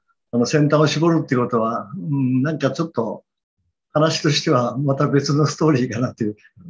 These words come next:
思ったりしてます。それから、やっぱり見てよかったのはですね、そ-、外側のV支柱はですね、普通今のアーキテクトは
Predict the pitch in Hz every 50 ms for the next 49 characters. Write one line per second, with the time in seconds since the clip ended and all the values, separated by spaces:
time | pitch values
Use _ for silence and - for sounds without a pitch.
0 | - - - 135 143 156 147 - 147 120 127 117 107 107 - 127 120 120 113 113
1 | 110 - - 131 120 113 107 - - - _ _ _ _ _ _ _ _ _ _
2 | _ _ _ _ - 143 143 143 151 143 147 147 147 147 147 143 143 139 131 -
3 | - _ _ _ _ _ - 185 165 147 - 190 151 156 156 151 _ - 170 175
4 | - - - - - 202 202 - - 202 175 156 151 156 151 - - 165 151 147
5 | 131 - 143 135 123 123 113 104 104 - - 127 123 120 110 104 - - - -
6 | - - - 170 165 180 202 208 214 208 202 175 165 185 208 226 208 - - -
7 | 214 214 202 175 151 135 113 113 107 - - 117 113 107 104 101 - _ _ _
8 | _ _ _ _ - - - 233 240 254 262 254 233 190 156 147 156 165 151 -
9 | - - 175 170 - - - 127 123 127 127 120 117 - -